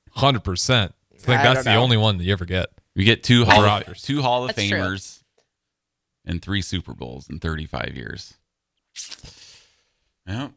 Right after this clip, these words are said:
Speaker 2: Yeah, I would be happier with more Super
Speaker 3: <laughs> I'd
Speaker 2: Bowl
Speaker 3: be happy
Speaker 2: wins.
Speaker 3: with one, though.
Speaker 2: Right.
Speaker 1: Yeah, I think
Speaker 3: Right?
Speaker 1: one. One would be great.
Speaker 3: <laughs> One would be
Speaker 2: I
Speaker 3: great.
Speaker 2: would be happier if we had more Super Bowl wins, but that's okay.
Speaker 1: A
Speaker 3: And the
Speaker 1: quarterback I can expect to start year in, year out would be nice.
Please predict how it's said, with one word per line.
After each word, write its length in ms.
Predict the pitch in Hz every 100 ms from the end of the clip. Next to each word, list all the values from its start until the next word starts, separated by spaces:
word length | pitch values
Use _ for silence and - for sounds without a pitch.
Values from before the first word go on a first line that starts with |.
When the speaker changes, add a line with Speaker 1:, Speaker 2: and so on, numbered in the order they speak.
| -
Speaker 2:
Yeah, 100 | 277
I 240 | 247 262
would 160 | 277 294
be 80 | 339
happier 520 | 311 294 285 262 220
with 200 | 214 -
more 180 | 220 190
Super 320 | - 208 165
Speaker 3:
<laughs> 40 |
I'd 60 | 127
Speaker 2:
Bowl 80 | 135
Speaker 3:
be 80 | 185
happy 360 | 165 143 175
Speaker 2:
wins. 140 | 156 139
Speaker 3:
with 60 |
one, 360 | 110 135 101 90
though. 100 | 90
Speaker 2:
Right. 140 | 185
Speaker 1:
Yeah, 180 | 147 123
I 60 | 135
think 180 | - 107
Speaker 3:
Right? 120 | 110
Speaker 1:
one. 120 | 90 - _ _ _ -
One 120 | 127
would 40 | 120
be 100 | 104
great. 280 | 95 90 - -
Speaker 3:
<laughs> 100 | _
One 140 | 107
would 120 | 107 92
be 80 |
Speaker 2:
I 60 | 90
Speaker 3:
great. 280 | 117 165 185
Speaker 2:
would 160 | 208
be 120 | 202 196
happier 380 | 180 160 151 147
if 120 | -
we 120 | 135
had 120 | 135
more 140 | 131 127
Super 320 | - 151 139
Bowl 220 | 131 135
wins, 260 | 131 147 -
but 420 | 185 175 175 - _
that's 160 | 151 -
okay. 260 | - - _ -
Speaker 1:
A 40 |
Speaker 3:
And 80 | 127
the 40 | 143
Speaker 1:
quarterback 380 | 135 123 107
I 100 | 107 104
can 80 | 98
expect 400 | 92 - 107 -
to 80 |
start 340 | - 107 92 85
year 240 | 90 92
in, 100 | 90
year 140 | 82 85
out 120 | 85 -
would 60 |
be 80 | 71
nice. 360 | - - -